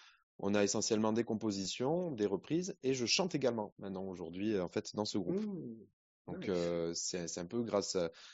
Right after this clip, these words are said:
Speaker 1: aux trois autres musiciens où, où j'ai pu, en fait, euh, ils m'ont poussé à dire, mais non, faut que tu chantes, faut que tu chantes, faut qu'on mette du chant. Et j'ai dit, euh, pendant,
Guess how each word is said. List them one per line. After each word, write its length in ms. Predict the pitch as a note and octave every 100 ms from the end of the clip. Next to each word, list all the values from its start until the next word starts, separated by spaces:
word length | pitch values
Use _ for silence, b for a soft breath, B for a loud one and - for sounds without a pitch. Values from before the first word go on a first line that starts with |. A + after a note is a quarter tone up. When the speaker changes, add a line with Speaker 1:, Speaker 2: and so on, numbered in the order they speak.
| B -
Speaker 1:
aux 140 | F#2 F#2
trois 260 | - A2
autres 120 | A2+
musiciens 640 | A2 G2 G2 - A#2+ C3 A#2+
où, 160 | F#2+ F#2+
où 100 | G2
j'ai 140 | F#2 E2+
pu, 260 | - B2
en 100 | G#2
fait, 280 | E2+ G#2 G#2
euh, 380 | F2+ E2+ D#2+ D#2+
ils 100 | F2+
m'ont 120 | F#2+
poussé 320 | F#2 C3 A2+ C3
à 60 |
dire, 180 | G#2 G#2
mais 100 | A2
non, 180 | B2+ A#2
faut 120 | -
que 60 | -
tu 100 | G#2+
chantes, 240 | A2 A2+
faut 80 | F#2+
que 60 |
tu 100 | -
chantes, 260 | - A#2 A#2+
faut 120 | -
qu'on 100 | G#2+
mette 140 | G2+ F2+
du 100 | E2
chant. 260 | A#2+ B2+ _ b b b _ _ _ -
Et 60 |
j'ai 120 | E2+ E2+
dit, 260 | F#2 G2
euh, 120 | F2
pendant, 300 | D#2+ F#2+ F#2